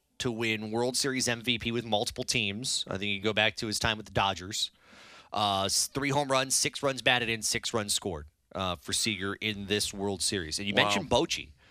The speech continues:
Speaker 1: who has taken three teams now to a World Series. He is the sixth manager in sport, in the sport's history to win at least four World Series.
Speaker 2: Wow.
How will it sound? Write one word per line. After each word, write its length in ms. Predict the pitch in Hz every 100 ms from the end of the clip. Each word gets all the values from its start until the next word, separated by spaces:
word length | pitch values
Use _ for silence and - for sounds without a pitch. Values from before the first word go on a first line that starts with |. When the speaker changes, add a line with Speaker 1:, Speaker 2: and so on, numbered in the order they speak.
| - - _
Speaker 1:
who 180 | 120 113
has 240 | 113 113
taken 720 | - 113 104 107 101 101 98 - _ _ _ _ _
three 460 | - 147 143 175 190
teams 440 | 165 151 147 139
now 520 | 127 120 113 110 110 -
to 160 | - 127
a 80 | 120
World 340 | 117 117 113
Series. 680 | - 120 113 110 107 - - - _ - _
He 480 | - 120 101 120 120
is 140 | 110
the 180 | 113 101
sixth 560 | - - 185 - - -
manager 720 | 117 123 127 120 104 98 92 90 _ _ _ -
in 600 | 113 110 107 104 104 101 - - _ -
sport, 640 | - - - 139 147 - - - -
in 180 | 139
the 60 | 113
sport's 500 | - - 165 170 -
history 640 | - 143 147 - 127 104 92
to 120 | -
win 140 | 117
at 100 | 117
least 260 | 110 104 -
four 680 | - - 160 127 95 95 - _ _ _ _
World 360 | 104 117 113 104
Series. 680 | 113 85 71 71 - - - _
Speaker 2:
Wow. 300 | 92 92 85